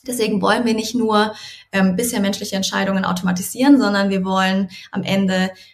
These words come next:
das feministisch, würde ich jetzt, ich würde das als feministisch bezeichnen tun. Wir wollen am Ende marginalisierte Gruppen fördern. Also ich glaube, es kommt sehr stark darauf an, warum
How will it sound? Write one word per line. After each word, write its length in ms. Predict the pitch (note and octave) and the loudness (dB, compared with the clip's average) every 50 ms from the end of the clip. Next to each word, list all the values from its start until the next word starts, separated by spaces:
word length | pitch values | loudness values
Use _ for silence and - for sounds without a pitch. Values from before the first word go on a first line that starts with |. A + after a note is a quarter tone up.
| _ _ _ - - | _ _ _ -12 -6
das 200 | - G3 G3+ - | -4 -4 -4 -2
feministisch, 680 | - G#3 G3+ G#3 A3+ B3 - - - F#3+ - - - | -2 0 2 4 4 2 2 2 0 -2 -2 -2 -2
würde 160 | F#3+ F3+ F#3 F3+ | -2 0 0 0
ich 80 | - | 0
jetzt, 200 | F3+ F3 - - - - - | -2 -4 -4 -6 -8 -8 -8
ich 160 | - B3 - | -8 -4 -2
würde 180 | G3 G3 - | -2 -2 0
das 140 | F#3 F#3 F#3 | -2 -2 -2
als 160 | F3 F3 - | -4 -4 -4
feministisch 420 | - F3+ F#3 A#3+ - - C#4+ D4 - | -2 2 2 2 2 2 0 0 0
bezeichnen 560 | D4 C#4+ - - D4 E4 D#4+ D#4+ - D4 C#4+ | 0 -2 0 2 2 2 2 2 2 2 2
tun. 360 | C#4 D#4+ D#4+ D#4 D#4 D#4+ D#4 - - - - - | 4 4 4 4 4 2 2 -4 -8 -12 -12 -10
Wir 180 | - A#3 A#3 F#3+ | -6 -4 -2 0
wollen 180 | G#3 G#3 G#3+ A3 | 0 0 2 0
am 100 | G#3 - | -2 -2
Ende 220 | - G#3+ G#3+ G#3+ | -2 -2 -2 0
marginalisierte 640 | G#3 G3 G3 G3 G3 G3 G3+ G3+ - G#3 G#3 - | 0 0 0 0 -2 -4 -4 -4 -4 -6 -6 -8
Gruppen 300 | F#3+ - G3 F#3+ - F#3 | -10 -12 -12 -12 -10 -14
fördern. 440 | F3+ - F#3 F#3+ F#3 F3+ D3+ D3 D3 - | -12 -4 -2 0 0 0 -2 -6 -8 -8
Also 120 | G3 G3 | -8 -6
ich 80 | G3 - | -4 -2
glaube, 140 | - A3+ A3 | 0 0 0
es 100 | A3 - | -2 -2
kommt 240 | - B3+ B3 B3 B3 | 0 2 2 2 2
sehr 140 | A3+ B3 | 0 -2
stark 240 | B3+ - - A3+ - | -2 -2 -4 -6 -6
darauf 260 | - - G3+ G#3 - | -6 -4 -6 -4 -2
an, 220 | - G#3+ A3 A3 G#3 | -4 -4 -2 -2 -2
warum 800 | G3+ G3 - - A3 B3 C#4 C4 B3 F#3+ F3+ F3+ F3+ - - | -4 -4 -6 -2 2 6 6 8 6 6 4 2 0 -4 -10